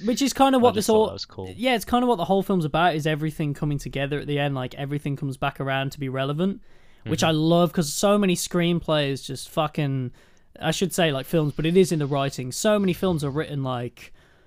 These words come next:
Speaker 1: you know, "And we put this in to shock the audience or do something," without even thinking about how it plays
Speaker 2: Yeah.
Speaker 1: into the plot, and it just never means anything in the
Speaker 2: Mm.
Speaker 1: end. And this is one of those few films where everything is relevant. Like, there's no wasted time in this film. Like,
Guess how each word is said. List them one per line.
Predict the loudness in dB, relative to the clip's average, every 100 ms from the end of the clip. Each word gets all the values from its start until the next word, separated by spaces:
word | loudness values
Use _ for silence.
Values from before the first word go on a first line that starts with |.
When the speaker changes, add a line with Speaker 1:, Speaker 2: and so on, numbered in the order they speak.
| _ 0
Speaker 1:
you | 2
know, | 2 0 -8 -6
"And | 0
we | 2
put | 8 8 8
this | 2 6
in | 4 4 0
to | -2
shock | -4 0 0 2
the | 2 6
audience | 6 4 0
or | 0
do | 2 2
something," | 2 0 0
without | 2 2 2
even | 0 0
thinking | 0 -2 0 -2
about | -2 -2
how | -2
it | -2 -2
plays | -2 -2 -2
Speaker 2:
Yeah. |
Speaker 1:
into | -4 -6
the |
plot, | -8 2 2 2
and | -2
it |
just | -6 -4
never | -2 0
means | -2 -2 -4
anything | -4 -4 -4 -2 -2
in | -2
the | -2
Speaker 2:
Mm. | 0
Speaker 1:
end. | 0 -2 -4 -8 -20 -20 -20 -8
And | -2
this | 0 0
is | 2
one | 2
of |
those | 2
few | 0 -4
films | -2 -2 -2 -2
where | -2 -2 -4 -6 -12 _ -20 -4
everything | -2 0 0 0 0
is | 0 -4 -6
relevant. | 0 0 0 -4
Like, | -6 -8 -10 -2
there's | 2 6
no | 6
wasted | 6 4 0 -4 -2
time | -2 0 -4
in | -8
this | -12
film. | -12 -12 -12 -14
Like, | -10 -8 -8 -14 -20